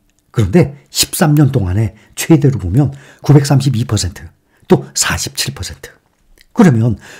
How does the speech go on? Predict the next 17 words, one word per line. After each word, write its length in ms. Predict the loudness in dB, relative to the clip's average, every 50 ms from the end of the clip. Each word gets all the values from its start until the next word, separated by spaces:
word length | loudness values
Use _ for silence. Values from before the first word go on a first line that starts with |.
| -8 0
오 180 | 4 6 6 6
년에 280 | 8 8 6 6 4 2
육 140 | 0 -4 -2
점 220 | 0 2 2 2
육 160 | 2 0 -2
배면 480 | -2 0 0 0 0 0 0 -2 -4 -8 -12 _ _ _ _ _ -12
십 180 | -6 0 2 4
년이면 480 | 6 6 6 6 6 6 4 4 2 -6 _ -12
그거에 260 | -6 0 4 4 4
곱하기 400 | 4 2 -2 0 0 0 2 2
이, 400 | 2 2 4 4 4 2 0 -4 -12 _ _ _ -16 -10
십삼 560 | -8 -6 -2 0 2 2 2 4 4 4 4 4
배가 200 | 4 4 4 4
나와야 320 | 2 2 2 0 0 0
되는데 340 | -2 -2 -2 -2 -4 -4 -6
그게 220 | -6 -6 -6 -6
아니라 320 | -6 -6 -4 -4 -4 -4